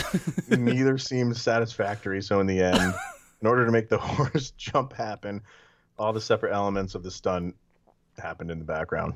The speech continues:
Speaker 1: Ugh.
Speaker 2: Oh my God.
Speaker 1: The only thing that would have made that thing better is if the horse had, was like a unicorn with, like, <laughs> wings,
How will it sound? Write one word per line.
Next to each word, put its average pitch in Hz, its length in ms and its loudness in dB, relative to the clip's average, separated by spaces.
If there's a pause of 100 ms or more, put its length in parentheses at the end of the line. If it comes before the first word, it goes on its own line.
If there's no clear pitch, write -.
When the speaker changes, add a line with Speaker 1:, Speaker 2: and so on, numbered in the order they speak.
(160)
Speaker 1:
Ugh. 135 200 -2
Speaker 2:
Oh 90 200 2
my 82 140 -4 (140)
God. 87 280 2
Speaker 1:
The 190 80 8
only 254 180 8
thing 247 100 4
that 269 80 4
would 214 100 6
have 196 80 6
made 180 140 4
that 160 280 4
thing 160 200 2
better 139 260 2
is 123 140 0
if 123 80 -4
the 123 100 0
horse 135 280 2
had, 127 200 0
was 120 140 -2
like 123 100 0
a 117 60 2
unicorn 113 800 0 (100)
with, 135 200 -6
like, 117 160 0
<laughs> 113 60 -10
wings, 143 760 2